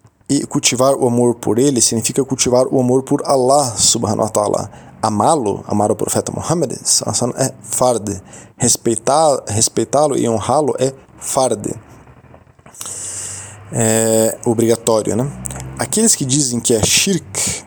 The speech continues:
quer dizer, idolatria, é maulid, né? Nós temos estudos sobre shirk, quem quiser pode nos solicitar esses estudos e todos os estudos que nós mencionarmos. Então, aqueles que dizem que é shirk são cretinos, são estúpidos, sem imã, sem fé.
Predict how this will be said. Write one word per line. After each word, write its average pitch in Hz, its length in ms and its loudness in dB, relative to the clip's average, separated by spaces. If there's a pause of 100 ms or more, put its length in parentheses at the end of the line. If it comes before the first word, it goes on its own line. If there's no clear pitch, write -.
(140)
quer - 80 -2
dizer, 104 480 0
idolatria, 110 760 0 (840)
é 104 600 0 (140)
maulid, 113 540 -2
né? 156 160 -2 (840)
Nós 117 200 2
temos 123 240 2
estudos - 480 0
sobre 117 380 -2
shirk, - 580 -4
quem 123 140 0
quiser 110 160 2
pode 110 180 2
nos 107 140 0
solicitar 135 440 0
esses 123 300 0
estudos 113 260 0
e 107 40 0
todos 113 220 -2
os - 180 -14
estudos - 340 0
que - 60 -6
nós 110 160 0
mencionarmos. 113 720 0 (400)
Então, 123 160 0
aqueles 180 280 0
que 165 60 -2
dizem 139 240 0
que - 140 -4
é 110 40 0
shirk - 380 0
são 143 160 0
cretinos, 165 560 0
são - 160 2
estúpidos, - 760 0 (240)
sem - 360 0
imã, 160 400 2
sem 147 260 0
fé. 139 340 0